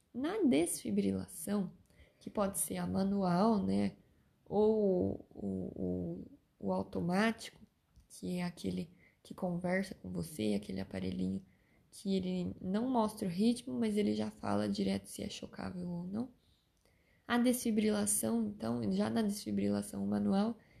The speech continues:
ele mostra no monitor o ritmo e você tem que decidir se choca ou se não choca, baseando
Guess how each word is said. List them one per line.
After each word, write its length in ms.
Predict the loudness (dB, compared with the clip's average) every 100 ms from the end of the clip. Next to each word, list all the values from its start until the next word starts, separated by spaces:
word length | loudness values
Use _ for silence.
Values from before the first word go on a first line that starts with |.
| _ _
ele 200 | -2 0
mostra 580 | 4 4 4 0 -4 -4
no 340 | -4 -2 0
monitor 560 | 2 4 2 0 2 4
o 60 |
ritmo 440 | 4 2 0 -2 -6
e 20 |
você 460 | -4 -8 -2 -4 -4 _ _ _
tem 160 | -6 -4
que 100 | -2
decidir 460 | -2 -2 -6 -6
se 160 | -6 -8
choca 460 | -10 -6 -8 -6
ou 40 | -12
se 160 | -10
não 200 | -12 -12
choca, 400 | -12 -8 -6 -6
baseando 580 | -4 -4 -2 -4 -4 -6